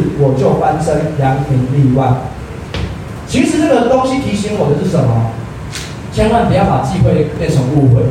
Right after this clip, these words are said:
透过我们的沟通，有可能机会会变成机会，但是有可能也透过我的沟通让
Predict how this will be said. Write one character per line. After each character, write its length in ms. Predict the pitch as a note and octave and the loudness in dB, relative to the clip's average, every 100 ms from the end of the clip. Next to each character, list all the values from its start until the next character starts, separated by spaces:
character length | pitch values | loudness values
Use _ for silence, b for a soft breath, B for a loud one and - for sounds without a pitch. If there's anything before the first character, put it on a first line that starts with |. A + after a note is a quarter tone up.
| - | 0
透 220 | - A3+ - | 2 2 2
过 80 | |
我 160 | - - | 0 0
们 80 | D3+ | 0
的 140 | D#3 | 2
沟 180 | D#3+ - - | 2 2 2
通， 240 | D#3 E3 F3+ - - - - - - | 0 -2 -4 -8 -12 -12 -12 -10 0
有 240 | F3+ A#3 | 2 4
可 140 | G3+ E3+ | 2 0
能 100 | D#3+ | 0
机 220 | F#3 F#3+ | 2 2
会 140 | G#3 | 4
会 160 | - F3+ | 2 2
变 160 | F3 | 2
成 120 | F3 C#3 | 2 0
机 220 | D3 D3+ | 0 2
会， 160 | D3+ C3 | 2 2
但 160 | C#3+ | -2
是 60 | C#3 | 0
有 160 | F#3 | 0
可 80 | F3 | 0
能 80 | E3 | 2
也 80 | D#3 | 4
透 160 | - | 4
过 160 | - - | 2 0
我 80 | - | 0
的 80 | - | 2
沟 160 | E3+ | 2
通 160 | E3+ | 2
让 80 | F3+ | 0